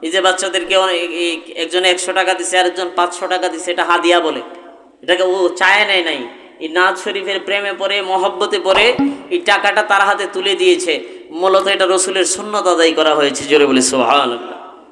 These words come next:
তো আল্লাহ রাব্বুল আলামিন আপনাদের এলাকাতে একটা নিয়ামত দিছেন, মাদ্রাসা। এই মাদ্রাসা যদি না হইতো, তাইলে এই ছেলেটা হয়তো মাদ্রাসায় ভর্তি হতো না।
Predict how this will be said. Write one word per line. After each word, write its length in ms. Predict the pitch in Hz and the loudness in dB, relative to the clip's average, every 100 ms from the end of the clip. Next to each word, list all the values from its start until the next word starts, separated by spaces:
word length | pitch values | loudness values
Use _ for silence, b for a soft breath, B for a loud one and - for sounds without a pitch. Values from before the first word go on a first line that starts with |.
| - | -10
তো 60 | 147 | -6
আল্লাহ 200 | 165 170 | -4 -2
রাব্বুল 240 | 170 170 | -2 0
আলামিন 300 | 170 170 190 | 2 0 -2
আপনাদের 380 | 180 175 180 175 | -4 -4 -4 -2
এলাকাতে 380 | 170 170 175 170 | 0 0 -2 -4
একটা 160 | 165 170 | -6 -6
নিয়ামত 380 | 170 170 160 151 | -2 -2 -2 -6
দিছেন, 260 | 151 147 143 | -6 -8 -6
মাদ্রাসা। 480 | 135 131 120 - - - - _ _ _ _ | -10 -8 -10 -12 -18 -20 -20 _ _ _ _
এই 60 | 147 | -4
মাদ্রাসা 480 | 156 160 175 175 190 | -2 -2 -2 -2 -4
যদি 200 | 190 196 | -4 -2
না 200 | 190 185 | 0 2
হইতো, 300 | 180 180 208 | 0 -2 -2
তাইলে 240 | 190 190 | 0 2
এই 100 | 190 | 0
ছেলেটা 320 | 185 190 180 | 2 2 2
হয়তো 240 | 180 185 185 | 2 2 0
মাদ্রাসায় 420 | 180 175 175 180 | -4 -4 -6 -4
ভর্তি 240 | 170 175 | -4 -4
হতো 220 | 190 165 | -6 -6
না। 100 | 139 | -8